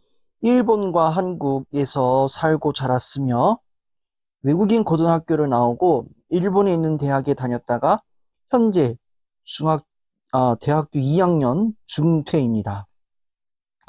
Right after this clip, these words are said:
제가 어렸을 때부터 모자랄 것 없이 살아서 그런지 철이 없고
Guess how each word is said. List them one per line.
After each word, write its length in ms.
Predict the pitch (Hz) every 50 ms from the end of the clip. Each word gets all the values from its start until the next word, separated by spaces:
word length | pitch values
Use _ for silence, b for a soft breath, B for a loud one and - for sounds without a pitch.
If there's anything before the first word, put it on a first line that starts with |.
| B B B B B -
제가 220 | - 170 160 170
어렸을 360 | 160 160 170 170 - - 180
때부터 460 | 175 180 165 165 160 - - 156 139 143
모자랄 400 | 131 123 127 - 147 143 139 135
것 200 | - - 139 131
없이 240 | 123 120 - - 127
살아서 380 | - 151 156 156 147 143 156
그런지 560 | 143 - 131 131 135 127 123 143 156 202 214 b b b b b b b _ _
철이 320 | - - 233 220 208 214
없고 440 | 190 151 131 - - 123 113 107 -